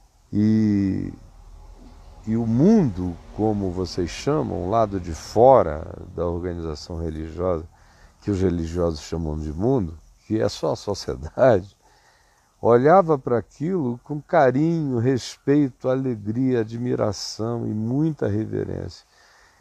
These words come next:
Então eu não estava criando aquela organização para me proteger de nada, porque eu não precisava. Quando eu estendia a mão para qualquer pessoa no país, todo mundo sabia quem eu era, todo mundo sabia que eu não era como aquilo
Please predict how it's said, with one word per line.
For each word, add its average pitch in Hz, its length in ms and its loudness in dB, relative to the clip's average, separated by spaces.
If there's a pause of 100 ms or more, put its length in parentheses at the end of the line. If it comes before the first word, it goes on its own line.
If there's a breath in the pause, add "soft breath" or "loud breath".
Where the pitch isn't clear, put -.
(160 soft breath)
Então 185 260 -4
eu 247 60 0
não 302 120 -2
estava 202 400 6
criando 131 520 4
aquela 110 280 -2
organização 104 1000 -2
para 117 160 -4
me 127 160 -4
proteger 113 680 -6
de 110 160 -10
nada, 131 360 -6
porque 180 360 -10
eu 208 120 6
não 220 120 0
precisava. 165 720 -2 (1300)
Quando 123 880 2
eu 123 100 4
estendia 120 600 2
a 104 40 6
mão 107 280 2
para 98 180 -4
qualquer 104 360 -2
pessoa 120 440 -2
no 104 80 -2
país, 120 340 -2
todo 208 300 2
mundo 196 200 2
sabia 135 440 2
quem 139 200 -4
eu 151 140 2
era, 151 360 2
todo 170 340 -4
mundo 147 240 -2
sabia 127 480 -2
que 131 100 -8
eu 139 80 -2
não 139 200 -2
era 127 280 2
como 120 320 -4
aquilo 156 560 0